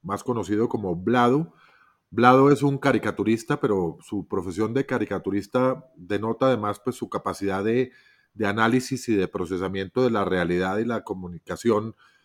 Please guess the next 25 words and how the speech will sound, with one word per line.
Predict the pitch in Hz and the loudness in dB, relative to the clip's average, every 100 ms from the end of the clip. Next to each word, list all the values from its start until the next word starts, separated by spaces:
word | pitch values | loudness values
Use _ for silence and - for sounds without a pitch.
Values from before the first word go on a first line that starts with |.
| _ _ | _ _
la | - | -8
manera | 95 101 120 | -4 0 -2
en | 117 | 0
que | 104 | -4
comunica | - 98 98 98 117 | -4 -6 -6 -2 2
él, | 117 113 113 _ _ _ - | 4 4 0 _ _ _ -6
eh, | 110 110 101 95 - | 0 2 2 0 -2
cómo | - 113 107 | -2 2 2
percibe | 113 92 - 117 117 120 113 92 _ - | 0 -2 2 4 6 4 0 -6 _ -8
la | 104 - | -6 -4
complejidad | 98 101 95 95 92 98 | -6 -2 -2 0 -2 -4
de | 113 | -6
nuestro | 113 - 95 | -8 -10 -10
país. | 90 92 104 95 | -6 -4 -4 -4
Vlado, | 110 110 120 127 _ _ _ _ _ | 0 2 2 0 _ _ _ _ _
bienvenido, | 98 104 101 98 95 107 117 131 135 139 135 _ | -4 2 2 2 -2 2 6 8 8 4 -4 _
eh, | 104 101 95 90 87 | -2 0 2 0 -2
siempre | - - 127 127 127 131 131 - | -8 2 4 4 0 0 0 -6
a | 98 95 92 87 | -4 -2 -2 -4
Enclave | 87 - 104 113 | -12 -4 0 0
Podcast | - 151 156 147 139 113 | 0 -2 -2 -8 -6 -10
y | |
nos | 92 87 - | -8 -8 -8
alegra | 90 104 113 | -4 -2 -2
mucho | 123 - 120 | -6 -6 -8